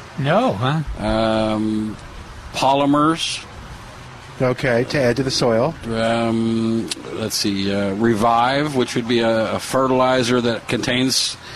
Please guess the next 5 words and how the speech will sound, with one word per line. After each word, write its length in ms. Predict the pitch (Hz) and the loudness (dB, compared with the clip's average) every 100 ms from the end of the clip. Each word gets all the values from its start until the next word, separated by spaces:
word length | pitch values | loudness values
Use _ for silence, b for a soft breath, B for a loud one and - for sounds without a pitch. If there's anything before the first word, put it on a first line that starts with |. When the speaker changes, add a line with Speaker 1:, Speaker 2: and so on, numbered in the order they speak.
| B B - | B B -2
Speaker 2:
a, 300 | 113 110 110 | 0 2 2
uh, 160 | 107 104 | 2 2
moisture 440 | 123 127 - 131 | 2 2 0 2
retaining 560 | 120 - 123 120 117 110 | 2 2 2 4 2 2
capabilities. 880 | 123 113 113 120 113 - 151 - | -2 -2 0 2 2 0 -2 -4